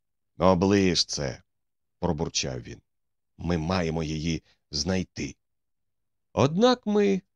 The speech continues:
не знайшли, хоча й намагалися. Це вірно, що Шталь і Кремер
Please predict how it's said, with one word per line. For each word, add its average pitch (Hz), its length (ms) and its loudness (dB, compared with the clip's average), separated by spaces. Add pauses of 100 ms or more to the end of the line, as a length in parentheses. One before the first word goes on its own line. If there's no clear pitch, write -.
(120)
не 175 260 4
знайшли, 117 680 -4 (440)
хоча 147 360 0
й 214 80 2
намагалися. 87 840 -2 (680)
Це 104 200 2
вірно, 101 560 2 (300)
що 90 260 -2
Шталь 98 500 0
і 92 60 -8
Кремер 87 600 -2